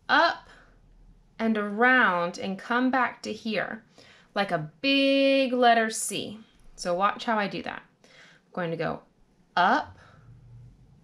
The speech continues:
and around, down,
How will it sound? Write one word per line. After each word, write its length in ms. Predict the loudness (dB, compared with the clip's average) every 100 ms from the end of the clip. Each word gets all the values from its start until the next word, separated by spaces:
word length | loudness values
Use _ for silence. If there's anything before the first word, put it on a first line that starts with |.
| _ -20 -20 -20 -20 -20 -20 -20 -16 -8
and 200 | -4 -2
around, 920 | -4 -2 0 2 2 0 -2 -4 -8 -18 -20 -20 -20 -20 -20 -20 -14 -12 -8
down, 800 | -2 2 4 4 4 2 -2 -10